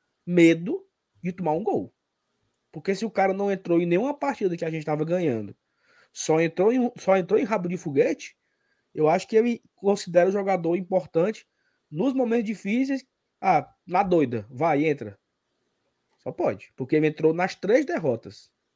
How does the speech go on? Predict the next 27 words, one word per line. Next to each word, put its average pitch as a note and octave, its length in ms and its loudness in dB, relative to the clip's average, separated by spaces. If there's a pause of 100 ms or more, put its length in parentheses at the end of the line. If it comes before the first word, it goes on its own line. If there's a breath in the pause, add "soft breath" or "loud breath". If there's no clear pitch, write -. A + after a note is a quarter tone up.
(440)
Fluminense, D3+ 800 -8 (1400)
no C#3 140 0
Rio, E3 400 2 (160)
Fluminense D3+ 560 -2
aqui E3 240 -6
na G3 80 -6
Copa E3 120 -4
do D#3 60 -10
Brasil D#3+ 500 -2
e B3 60 -2
o A3+ 40 -4
Botafogo. C4 640 -6 (1160)
Os A#3+ 240 0
outros B3 240 4
ele F4 100 -2
entrou, F4+ 500 -6 (760)
eu F#3 200 -2
acho G#3 160 2
que B3 60 -2
entrou A3 160 -2
contra G#3+ 180 -10
o - 40 -20
Cuiabá, F3 440 2
talvez, E3 420 -4
foi? C4 240 -6
Não E3 80 -8
sei. C#3+ 400 -8